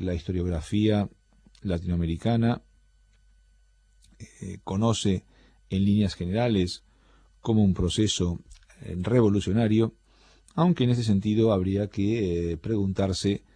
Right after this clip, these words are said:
de qué revolución se trata, ya que al respecto hay demasiadas discusiones. Durante mucho tiempo se pensó que había sido una, eh, revolución económica, aunque en líneas generales podemos ver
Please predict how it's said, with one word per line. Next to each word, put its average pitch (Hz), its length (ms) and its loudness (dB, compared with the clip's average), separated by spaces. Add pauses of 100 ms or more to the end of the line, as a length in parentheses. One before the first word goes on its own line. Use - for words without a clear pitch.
(260)
de 92 260 -2
qué 120 200 2
revolución 85 720 -2
se 82 180 -2
trata, 127 380 2
ya 95 180 0
que 101 280 -2
al 95 100 -4
respecto 87 560 -4
hay 87 240 0 (460)
demasiadas 87 680 -2
discusiones. - 840 -10 (720)
Durante 127 340 0
mucho 170 220 2
tiempo 151 560 4 (320)
se - 200 -2
pensó 107 500 2
que 113 320 2
había 101 260 2
sido 104 440 0
una, 110 520 0
eh, 92 300 -6 (100)
revolución 98 560 0
económica, 117 600 0
aunque 92 260 -2
en 87 60 -2
líneas 101 260 -2
generales 110 520 0 (580)
podemos 107 400 2
ver 113 320 2